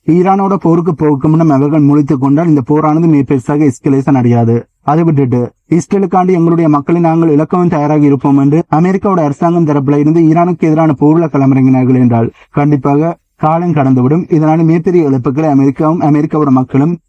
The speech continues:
அமெரிக்காவோட ராணுவம் சந்திக்க வேண்டி இருக்கும். ஆகவே அதுக்கு முன்னமே, இஸ்ரேலோட புரொக்சியாக அமெரிக்கா வரக்கு முன்னமே, அதனை அமெரிக்காவில் இருக்கிற மக்கள் தடுப்பது அவர்களுக்கு நல்லது.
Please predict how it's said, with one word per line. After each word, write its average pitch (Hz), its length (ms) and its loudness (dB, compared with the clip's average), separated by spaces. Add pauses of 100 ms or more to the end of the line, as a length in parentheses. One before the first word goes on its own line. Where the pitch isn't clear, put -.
(100)
அமெரிக்காவோட 170 520 -2
ராணுவம் 139 300 0
சந்திக்க 127 400 0
வேண்டி 127 180 2
இருக்கும். 117 420 0 (160)
ஆகவே 156 320 0
அதுக்கு 147 280 -2
முன்னமே, 127 380 2 (200)
இஸ்ரேலோட 190 520 0 (100)
புரொக்சியாக 156 440 -2
அமெரிக்கா 147 540 -2 (160)
வரக்கு 160 320 -2
முன்னமே, 147 420 2 (140)
அதனை 165 320 -2
அமெரிக்காவில் 160 480 0
இருக்கிற 147 280 0
மக்கள் 147 300 -2
தடுப்பது 135 600 -2
அவர்களுக்கு 131 480 -2
நல்லது. 117 460 0